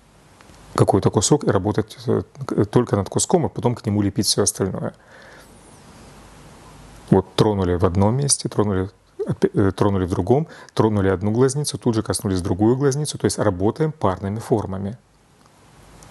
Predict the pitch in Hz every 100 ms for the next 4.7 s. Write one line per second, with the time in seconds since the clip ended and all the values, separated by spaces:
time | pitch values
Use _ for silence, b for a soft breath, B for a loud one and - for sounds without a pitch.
0 | - - - - - - - - - B
1 | B B B - - - - - - -
2 | - - - - - - - 107 117 175
3 | 170 98 85 92 - 107 120 - 123 -
4 | - - 113 98 90 92 101